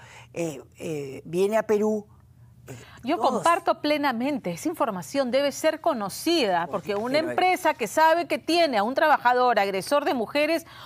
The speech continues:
Speaker 2: o que va a contratar un agresor de mujeres, probablemente se lo piense dos veces, ¿no? O sea,
Speaker 1: Pero lógico,
Speaker 2: o sea, tenemos
Speaker 1: ahora,
Speaker 2: que
Speaker 1: ¿por qué no
Speaker 2: atacar
Speaker 1: un
Speaker 2: desde todos los
Speaker 1: registro?
Speaker 2: frentes,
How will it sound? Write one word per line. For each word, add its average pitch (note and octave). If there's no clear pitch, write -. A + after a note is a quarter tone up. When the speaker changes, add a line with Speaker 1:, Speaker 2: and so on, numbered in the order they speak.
Speaker 2:
o G#3+
que A3
va A3+
a -
contratar C#4+
un C#4+
agresor C4
de G4+
mujeres, D#4+
probablemente G4+
se E4+
lo A3+
piense F#3+
dos F3
veces, A#3+
¿no? A3
O A3
sea, G#3
Speaker 1:
Pero C3
lógico, G3
Speaker 2:
o -
sea, G#3+
tenemos G#3+
Speaker 1:
ahora, -
Speaker 2:
que A#3
Speaker 1:
¿por G3
qué C4+
no C4
Speaker 2:
atacar A3+
Speaker 1:
un D4
Speaker 2:
desde C#4+
todos C4+
los A#3
Speaker 1:
registro? G#3
Speaker 2:
frentes, E3+